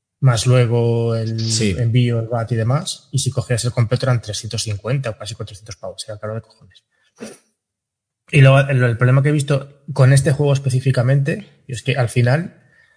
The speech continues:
Speaker 1: eh, no haces nada absolutamente, porque tú estás jugando con el propio móvil. Y el tema de las cartas que te van saliendo, lo que tú vas jugando, tienes tu móvil, tu aplicación en el móvil y tienes que irlo jugando en el móvil. Luego, el, los muñecos se van a ir moviendo por el tablero y tú lo estás viendo en la tablet exactamente donde está cada cosa. Entonces, al final lo único que estás haciendo es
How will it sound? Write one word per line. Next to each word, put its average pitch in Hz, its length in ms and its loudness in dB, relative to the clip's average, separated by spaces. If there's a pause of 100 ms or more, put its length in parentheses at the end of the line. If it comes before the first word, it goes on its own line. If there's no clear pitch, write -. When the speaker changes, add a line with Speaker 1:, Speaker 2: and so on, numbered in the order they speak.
(180)
Speaker 1:
eh, 127 280 4
no 135 180 6
haces 143 440 0
nada 143 300 6
absolutamente, 139 540 0
porque 117 220 -2
tú 135 160 0
estás 139 180 0
jugando 156 280 2
con 151 120 4
el 113 80 2
propio 139 240 0
móvil. 123 340 0 (640)
Y 123 80 -2
el 110 140 -2
tema 156 220 4
de 165 80 4
las 147 240 -2
cartas 139 340 -2
que 120 100 -4
te 113 80 -2
van 120 140 0
saliendo, 117 280 0
lo 107 100 -2
que 104 100 -10
tú 127 120 0
vas 131 120 2
jugando, 135 380 2
tienes 135 260 2
tu 117 140 -2
móvil, 135 320 4
tu 127 80 0
aplicación 117 400 0
en 147 60 4
el 135 40 4
móvil 143 300 4
y 131 40 2
tienes 131 200 0
que - 80 -4
irlo 135 120 2
jugando 127 300 0
en 131 60 4
el 110 60 2
móvil. 113 280 -2 (600)
Luego, 135 720 4
el, 117 440 2
los 113 160 0
muñecos 139 360 4
se 135 100 2
van 135 120 6
a 139 40 6
ir 131 40 6
moviendo 135 320 4
por 127 160 0
el 117 80 -2
tablero 139 380 2
y 147 80 0
tú 131 100 0
lo 135 80 4
estás 135 220 0
viendo 139 360 2
en 123 120 2
la 113 100 -2
tablet 135 300 0
exactamente 127 460 -2
donde 120 100 -2
está 139 140 -6
cada 123 200 0
cosa. 120 220 -6
Entonces, 117 200 -8
al 131 60 -4
final 139 180 2
lo 135 60 6
único 131 120 2
que - 20 -4
estás 127 160 -2
haciendo 139 260 0
es - 220 -4